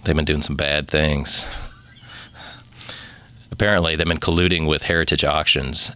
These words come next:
and, you know, one of em rates the games up extra high, the other one auctions it for an extra high value.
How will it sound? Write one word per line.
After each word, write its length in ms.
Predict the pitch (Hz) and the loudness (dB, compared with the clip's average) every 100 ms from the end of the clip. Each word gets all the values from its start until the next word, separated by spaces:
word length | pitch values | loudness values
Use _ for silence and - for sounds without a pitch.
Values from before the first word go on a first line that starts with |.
| - | -4
and, 400 | 69 69 65 - - - - - | -2 0 -2 -6 -16 -20 -16 -4
you 100 | 76 | 0
know, 80 | |
one 220 | 71 78 87 | 2 2 2
of 100 | 87 | 2
em 220 | 87 80 - - - - | 0 0 -8 -20 -20 -20
rates 400 | - 85 90 92 | -6 0 2 2
the 80 | - | 0
games 340 | 90 87 87 85 | 0 0 0 2
up 160 | 80 | 2
extra 300 | 85 - 98 | 0 0 0
high, 460 | 87 82 82 85 82 - - | 2 2 0 0 -4 -12 -10
the 100 | - | -4
other 120 | 80 82 | 0 2
one 220 | 82 85 | 2 2
auctions 380 | - 76 - 80 | 0 -2 0 2
it 120 | 85 | 2
for 100 | - | 2
an 60 | 76 | 0
extra 220 | 80 - | 0 -2
high 180 | 78 78 | -2 0
value. 440 | 80 80 80 80 | 0 0 0 0